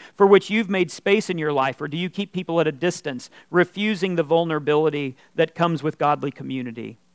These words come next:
God is a God of justice, and he uses his Spirit to bring about justice throughout creation. Do you speak up on behalf of those whose voice is drowned out by the powerful?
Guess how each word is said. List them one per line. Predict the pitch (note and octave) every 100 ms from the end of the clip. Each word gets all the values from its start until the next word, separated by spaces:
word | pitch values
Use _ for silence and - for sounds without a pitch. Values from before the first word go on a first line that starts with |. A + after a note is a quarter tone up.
| _ _ - -
God | F#3 A#3
is | C#4
a | A#3
God | G#3 G#3+
of | F3+
justice, | C3+ G3+ A3 - - F#3
and | F#3+
he |
uses | F#3 A3 B3+
his | A3+ G#3
Spirit | - A3+ A#3
to | F3+
bring | G3 G#3+
about | G3+ F3
justice | D#3+ F#3+ - G3+
throughout | - G3 F#3
creation. | - F#3+ G3+ F#3+ D#3
Do | F3+
you | F#3+
speak | - A3+ -
up | B3
on | A3+ F3+
behalf | F3 F3 G#3 C4
of | F#3
those | D3 C#3+ C3 - - -
whose | G#3 E3
voice | F3 G#3 G3
is | G3
drowned | D3+ F3+ F#3
out | F#3 F3+
by | F3+
the | F3+
powerful? | E3 F#3 G#3+ G#3 - G#2+ G2+